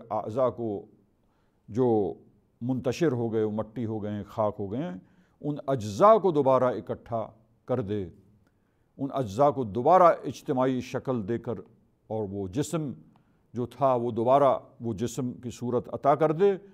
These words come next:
और रूह उस जिस्म के साथ मिलकर फिर इंसान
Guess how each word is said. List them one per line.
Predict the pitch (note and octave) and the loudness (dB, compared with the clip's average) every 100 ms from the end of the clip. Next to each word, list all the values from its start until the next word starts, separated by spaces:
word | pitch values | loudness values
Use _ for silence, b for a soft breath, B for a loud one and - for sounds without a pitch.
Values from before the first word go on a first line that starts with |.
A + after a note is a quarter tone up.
| B B | B B
और | B2 G#2+ | -4 0
रूह | C#3+ F3+ D#3+ C#3+ | 4 4 4 -4
उस | G2 | -4
जिस्म | F#2 B2 C#3+ | -6 -6 -8
के | B2+ | -10
साथ | A2+ A#2+ G2+ | -8 -6 -6
मिलकर | G2 A2+ - F#2+ F2+ _ _ _ _ - | -6 -8 -8 -12 -12 _ _ _ _ -6
फिर | C3 - | -6 -4
इंसान | B2+ - C#3+ E3+ F3+ | -6 -2 2 2 2